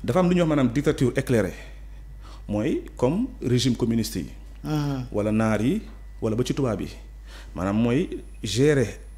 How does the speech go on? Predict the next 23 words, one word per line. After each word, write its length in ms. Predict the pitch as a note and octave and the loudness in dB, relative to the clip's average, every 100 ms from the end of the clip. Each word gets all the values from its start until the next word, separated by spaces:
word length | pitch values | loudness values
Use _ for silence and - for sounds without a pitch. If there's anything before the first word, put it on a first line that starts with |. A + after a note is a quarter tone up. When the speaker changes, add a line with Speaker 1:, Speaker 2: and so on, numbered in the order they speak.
| - | -2
Speaker 1:
l'intérêt 560 | A#2 A#2+ C#3 C3 A#2+ | 2 4 4 2 0
de 100 | G#2+ | 0
l'ensemble 500 | G#2 A2 A#2 - A2+ A2+ | 0 -2 -2 0 0 -2
et 60 | |
du 100 | G#2+ | -2
général. 400 | G2 A2 G#2+ F#2+ D#2 - - - - - - - - - - - - | -2 0 0 -2 -6 -12 -16 -16 -16 -16 -16 -16 -16 -16 -16 -16 -4
Xam 140 | B2+ | 0
nga 60 | E3 | 4
ma 80 | A2+ | 2
la 60 | |
wax? 100 | G#2+ E3 | 0 0
Speaker 2:
Mhm. 320 | E3+ D#3+ D3 | 0 2 2
Speaker 1:
Mais 100 | A#2+ | 2
fii 240 | B2 F3+ F#3+ | 6 6 8
ñun 140 | E3+ | 8
Afrique, 300 | E3+ - D#3+ - - | 6 4 4 2 0
dañu 140 | B2 D3+ | 4 6
am 100 | D3 | 6
ay 80 | B2 | 4
dictature 300 | C3 B2 A2+ | 4 4 0
personnelle. 460 | C#3 C3 A2+ F2+ - - - - - - - - - - - - - | -2 0 0 0 -2 -12 -16 -16 -16 -16 -16 -16 -16 -16 -16 -14 -2
Ki 120 | F3 | 2
toog 320 | F#3+ D3 - | 6 6 6